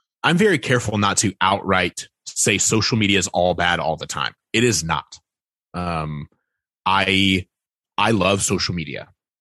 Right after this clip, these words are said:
which is kinda weird to say, maybe given everything I just described. Like, I have met many wonderful people through social media, yourself included.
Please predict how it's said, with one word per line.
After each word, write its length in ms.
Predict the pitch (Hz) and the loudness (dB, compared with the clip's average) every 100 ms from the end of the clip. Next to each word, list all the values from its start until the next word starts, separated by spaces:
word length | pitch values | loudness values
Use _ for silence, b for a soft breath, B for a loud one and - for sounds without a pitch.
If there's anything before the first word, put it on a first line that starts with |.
| - | -4
which 160 | 113 110 | 0 0
is 100 | - | 0
kinda 220 | 123 101 | 0 2
weird 200 | 101 92 | 0 0
to 80 | - | 0
say, 220 | 101 92 | 2 2
maybe 240 | 90 87 | 0 0
given 240 | 90 90 85 | -2 0 -2
everything 300 | 85 80 85 | -2 -4 -4
I 60 | |
just 280 | 82 - - | -4 -6 -4
described. 640 | 82 - 85 76 58 - | -2 -2 0 -2 -4 -4
Like, 200 | 95 92 104 | -2 -2 0
I 500 | 110 110 110 95 _ _ _ _ _ - | 0 2 2 0 _ _ _ _ _ -4
have 300 | 101 85 92 | -4 -4 -4
met 280 | 98 104 | -2 -2
many 360 | 95 95 90 92 _ _ | -2 -2 -2 -6 _ _
wonderful 360 | 95 98 87 87 | -4 -2 -2 -4
people 260 | 127 139 123 | -4 -2 -2
through 140 | 127 | 0
social 280 | 135 117 117 | 0 0 0
media, 240 | 117 127 | 2 2
yourself 400 | 92 85 101 92 | 2 2 0 0
included. 480 | 87 - 117 131 | -4 0 2 2